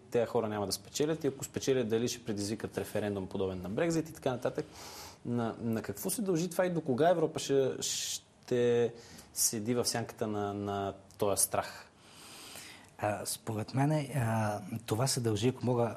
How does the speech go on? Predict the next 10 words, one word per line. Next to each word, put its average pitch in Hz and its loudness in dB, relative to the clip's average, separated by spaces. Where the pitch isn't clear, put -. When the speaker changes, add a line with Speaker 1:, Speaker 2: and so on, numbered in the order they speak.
Speaker 2:
максимално 117 2
кратко 107 0
да 101 -4
кажа, 127 2
на 113 2
кризата 113 2
на 113 2
традиционната 92 0
десница. 85 -2
А, 101 0